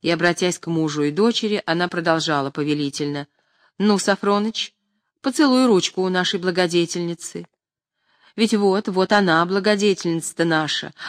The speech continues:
а никто другой». И, взяв из рук грибы, она мягким голосом прибавила: «Сам собирал. Я ему говорю: 'Ну на что нашей голубушке твои грибы?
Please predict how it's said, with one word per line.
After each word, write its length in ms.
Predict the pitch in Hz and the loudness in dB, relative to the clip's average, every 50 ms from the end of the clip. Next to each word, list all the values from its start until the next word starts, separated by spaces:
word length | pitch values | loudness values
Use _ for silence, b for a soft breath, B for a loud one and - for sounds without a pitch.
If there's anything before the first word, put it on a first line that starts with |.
| B B | B B
а 100 | 180 180 | 2 2
никто 360 | 185 175 - - - 160 165 | 2 0 -2 -2 -4 -4 -4
другой». 600 | 160 175 185 165 143 127 120 135 147 151 147 _ _ _ _ _ _ _ _ _ _ _ _ _ _ _ _ _ _ | -2 -4 -4 -4 -4 -6 -6 -6 -8 -10 -12 _ _ _ _ _ _ _ _ _ _ _ _ _ _ _ _ _ _
И, 100 | - 165 | -6 -6
взяв 320 | 151 143 151 185 196 190 - | -4 0 0 0 0 0 -2
из 160 | 165 151 151 | -2 -2 -2
рук 280 | 156 165 160 - - - | -2 -2 -4 -6 -10 -8
грибы, 500 | - 147 147 135 135 170 208 240 240 b b b b b b b _ - | -2 -2 -2 0 2 2 2 2 0 b b b b b b b _ 0
она 280 | 151 160 170 180 180 | 0 2 2 2 2
мягким 440 | 175 180 185 185 - - 175 165 160 | 2 2 0 0 -2 -2 -4 -4 -2
голосом 460 | 147 170 185 185 180 - - 165 160 | 0 0 0 -2 -2 -4 -8 -8 -8
прибавила: 720 | - 160 156 147 139 143 139 135 135 135 135 131 135 143 - _ _ _ _ _ _ _ _ _ _ _ _ _ _ _ _ _ _ _ | -4 -2 -2 -2 0 -2 -2 -2 -4 -8 -10 -12 -14 -16 -20 _ _ _ _ _ _ _ _ _ _ _ _ _ _ _ _ _ _ _
«Сам 400 | _ - - - 233 226 220 226 | _ -6 2 4 4 6 6 4
собирал. 640 | 226 - - 240 233 254 220 175 139 123 - - - _ _ _ _ _ _ _ _ _ _ _ | 0 -2 -4 -2 -2 0 0 0 -2 -2 -6 -10 -14 _ _ _ _ _ _ _ _ _ _ _
Я 220 | 127 151 185 185 185 | -2 2 2 4 4
ему 160 | 185 190 180 | 4 2 0
говорю: 360 | 175 185 180 185 180 185 180 | 0 2 2 4 4 4 2
'Ну 120 | 180 185 185 | 2 2 2
на 160 | 185 180 170 | 2 0 0
что 380 | - - - - 214 233 262 285 | -2 -4 0 0 2 4 4 2
нашей 280 | 285 277 - - 277 | 2 0 0 0 0
голубушке 680 | 220 233 233 233 220 226 226 208 190 185 - - - | 2 4 4 4 4 4 2 2 -2 -6 -8 -10 -14
твои 300 | - - 160 165 165 175 | -6 -2 0 0 2 0
грибы? 680 | 175 160 160 165 165 143 131 135 135 135 131 127 131 - | 0 -2 0 0 0 0 -2 -4 -6 -4 -6 -8 -10 -14